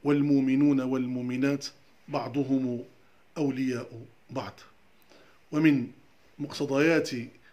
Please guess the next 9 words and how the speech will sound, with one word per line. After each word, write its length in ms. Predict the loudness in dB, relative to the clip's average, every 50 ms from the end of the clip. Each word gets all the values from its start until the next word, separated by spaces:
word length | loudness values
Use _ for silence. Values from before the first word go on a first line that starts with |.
| _ _ _ _ _
هذه 600 | -6 -4 -4 -2 0 -2 -2 -2 -2 -2 -4 -4 -8 -14 _ _ -4
الولاية 680 | -2 -2 0 0 2 2 4 2 2 0 -4 -8 -12 -16 -20 _ _ -8
الجامعة 640 | -8 -6 0 2 4 4 4 2 0 -4 -8 -14 -20 _ _ _ _ _ _ _ _ -14
بين 320 | 0 2 2 4 4 0
المؤمنين 720 | -2 -4 -6 -6 -8 -6 -2 0 2 2 2 2 0 -2 -4 -6
المحبة، 600 | -4 -4 -4 -4 -4 -6 -6 -6 -6 -12 -12 -14 -14 -18 -20 _ _ _ _ _ -20 -20 -20 -20 -20 -20 -20 -20 -20 _ _ -4
ومن 260 | -2 4 4 6 6
العلامات 720 | 6 4 4 2 2 2 4 2 2 2 2 0 0 0
الصادقة 920 | -2 0 0 0 4 4 6 6 6 4 2 -2 -6 -6 -6 -8 -8 -8